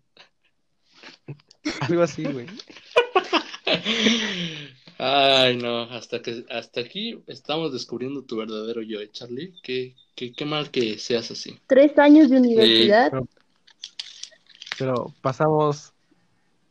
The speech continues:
Speaker 1: con la única mujer del programa.
Speaker 2: <laughs> Ah, sí, ¿qué tal, Flor? A ver, cuéntanos tú, ¿qué, qué, qué tal?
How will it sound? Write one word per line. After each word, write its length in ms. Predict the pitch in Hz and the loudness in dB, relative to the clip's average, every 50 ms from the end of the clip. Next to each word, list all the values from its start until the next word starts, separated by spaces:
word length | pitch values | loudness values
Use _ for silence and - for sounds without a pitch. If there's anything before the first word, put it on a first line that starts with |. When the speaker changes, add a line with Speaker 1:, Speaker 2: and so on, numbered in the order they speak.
| _ _ _ - | _ _ _ -8
Speaker 1:
con 720 | - 123 120 120 120 117 113 113 113 113 113 110 101 113 | -6 -4 -4 -4 -4 -6 -8 -8 -10 -12 -12 -10 -6 -4
la 80 | 123 | -4
única 280 | 135 139 135 127 - 131 | -2 -2 -4 -4 -4 -4
mujer 300 | 123 120 - - 131 123 | -4 -4 -4 -6 -4 -4
del 160 | 127 127 113 | -4 -4 0
programa. 560 | - 123 120 123 127 127 135 143 156 160 - - - - - - | 2 2 4 4 4 2 2 0 -4 -6 -10 -16 -20 -20 0 4
Speaker 2:
<laughs> 840 | 440 415 359 - 311 - - - - 359 349 - - 370 - - _ _ _ - - - | 4 6 6 4 -2 -6 -10 -2 -2 0 0 0 -2 -2 -4 -6 _ _ _ -10 -4 0
Ah, 240 | 101 117 123 127 - - - - - - - - - - - _ _ | 2 2 2 0 -2 -8 -14 -18 -18 -18 -18 -20 -20 -20 -20 _ _
sí, 300 | - - 131 139 147 143 | -2 2 2 2 2 2
¿qué 100 | 170 170 | 0 2
tal, 180 | - 170 170 | 2 0 0
Flor? 300 | 170 - 147 143 156 151 | 0 0 0 2 2 2
A 80 | 131 120 | 2 0
ver, 200 | 123 139 143 - - | 0 -4 -6 -6 -8
cuéntanos 420 | 160 156 156 165 147 131 - - | -12 -10 -8 -8 -8 -8 -10 -6
tú, 220 | - 139 143 139 - | -6 -6 -6 -6 -6
¿qué, 260 | 143 143 143 139 - | -6 -6 -6 -6 -6
qué, 220 | - 156 156 - _ _ _ | -10 -10 -10 -12 _ _ _
qué 120 | - 156 | -12 -6
tal? 360 | - 156 147 143 131 123 - | -4 -4 -2 -2 -4 -8 -10